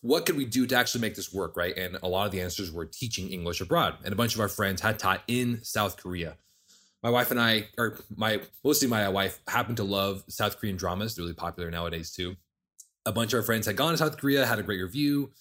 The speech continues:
Um, so we said, "Hey, why not there?" And frankly, all the places we, like, really wanted to go, like, you know, Italy or Spain or Barcelona, like, they, they paid, like, pennies on the dollar. South Korea was, like, putting in a ton of money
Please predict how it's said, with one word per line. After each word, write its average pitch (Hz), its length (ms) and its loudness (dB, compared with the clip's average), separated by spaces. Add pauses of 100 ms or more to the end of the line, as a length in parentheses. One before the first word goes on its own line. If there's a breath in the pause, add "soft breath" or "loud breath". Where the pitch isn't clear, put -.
(320 soft breath)
Um, 123 240 0
so 120 140 0
we 127 100 4
said, 117 200 2
"Hey, 120 160 2
why 110 160 0
not 107 160 0
there?" 92 160 -6 (200)
And 120 240 2 (260)
frankly, 165 300 4
all 147 140 4
the 160 80 4
places 147 340 2
we, 113 100 2
like, 104 180 0 (140)
really 135 220 2
wanted 170 260 2
to 180 60 0
go, 175 420 2
like, 92 280 0
you 98 100 -6
know, 85 80 -8
Italy 110 440 0
or 82 80 0
Spain 107 520 0
or 95 60 -4
Barcelona, 104 560 -2
like, 95 300 -2
they, 120 180 0
they 117 180 -4
paid, 101 300 -4
like, 82 260 -6
pennies 95 360 -4
on 95 60 -4
the 95 60 -4
dollar. 107 380 -2
South 120 220 -2
Korea 101 300 0
was, 87 200 -6
like, 82 160 -8
putting 92 180 -8
in 85 60 -6
a 80 60 -6
ton 98 280 -6
of 92 60 -6
money 90 400 -6